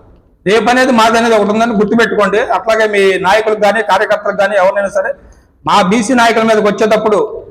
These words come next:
ఒక్కసారి మీరు ఊహించుకోండి, చెప్పండి. టైం అనేది మాది కూడా ఉంది, అందువల్ల మేము చెప్తున్నాం. దీని గురించి తీవ్రంగా ఖండిస్తున్నాం గౌడ సమాజ వర్గం తరఫున. మా గౌడ సంఘం వైఎస్ఆర్ కాంగ్రెస్ పార్టీ రాష్ట్ర నాయకులు, మాజీ మంత్రివర్యులు జోగి రమేష్ గారి మీద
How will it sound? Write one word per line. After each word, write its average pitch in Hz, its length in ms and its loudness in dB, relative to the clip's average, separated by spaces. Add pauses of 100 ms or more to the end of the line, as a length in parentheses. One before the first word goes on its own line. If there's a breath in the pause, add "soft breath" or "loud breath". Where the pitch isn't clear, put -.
ఒక్కసారి 220 420 0
మీరు 202 180 2 (680)
ఊహించుకోండి, 214 520 0 (120)
చెప్పండి. 190 300 -2 (100)
టైం 415 200 0
అనేది 233 240 0
మాది 226 220 2
కూడా 220 180 2
ఉంది, 220 160 0 (100)
అందువల్ల 202 320 2
మేము 190 160 -2
చెప్తున్నాం. 196 340 -2
దీని 180 180 -4
గురించి 196 240 -2 (520)
తీవ్రంగా 180 400 -2
ఖండిస్తున్నాం 190 500 -2 (400)
గౌడ 202 140 2 (100)
సమాజ 190 300 0
వర్గం 156 240 -4
తరఫున. 131 220 -8 (920)
మా 170 120 0 (100)
గౌడ 196 260 2
సంఘం 214 260 0
వైఎస్ఆర్ 190 360 0
కాంగ్రెస్ 185 320 -2
పార్టీ 180 240 -4
రాష్ట్ర 175 260 -4
నాయకులు, 180 360 -2 (120)
మాజీ 180 300 0
మంత్రివర్యులు 170 540 0 (100)
జోగి 180 220 0
రమేష్ 185 320 -2
గారి 175 180 -2
మీద 165 160 0